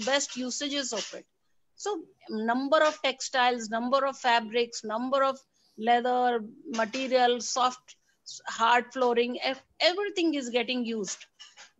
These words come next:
Not only to maintain it, but also to how to support in terms of even procuring. Then comes the, uh, you know, how do you connect with your customers?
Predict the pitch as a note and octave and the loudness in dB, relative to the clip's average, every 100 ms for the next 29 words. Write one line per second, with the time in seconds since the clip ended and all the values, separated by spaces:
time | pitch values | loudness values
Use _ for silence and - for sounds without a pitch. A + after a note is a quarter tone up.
0 | _ _ _ _ - _ _ - - A#3 | _ _ _ _ -20 _ _ -20 -2 2
1 | B3+ C#4 C#4+ D4+ D4+ C4+ B3 A3 B3+ D4 | 4 2 2 0 -2 -2 -4 2 4 4
2 | D#4 A3+ - _ _ - C4+ C4 B3+ C4+ | 2 0 -10 _ _ -2 -2 0 2 2
3 | C#4 E4+ E4 D#4+ D4+ C4+ A#3 A#3 C#4+ - | 2 -2 0 -2 -2 2 2 2 -4 -2
4 | A#3+ A3+ C4 C4+ C4+ B3 B3+ A#3 A3 A#3+ | -2 2 2 2 -2 0 -2 -2 -2 -2
5 | - _ - B3 B3+ F#4 A#3 G#3 G#3+ F#3 | -4 _ -10 -6 -6 -2 -4 -4 -4 -4
6 | F3 E3 _ _ _ _ G#3 D4+ F4+ F4 | -6 -10 _ _ _ _ 2 4 4 4
7 | C4+ C4+ B3 A3 C4+ C4+ C4 _ _ _ | 2 2 -4 -4 -2 -2 -4 _ _ _
8 | - G#3+ A3 G#3+ G#3+ - - A3+ A3+ A#3 | -2 2 2 2 -4 -18 -4 -2 -2 -4
9 | G#3+ - - B3 C4 C#4 C#4 C4+ C4 C4+ | -6 -8 2 2 2 -2 -4 -2 0 0
10 | - B3 A#3 A#3+ A#3 A#3+ A3+ - G3+ E3+ | -2 -8 -2 -2 2 0 0 -8 -10 -10
11 | - | -12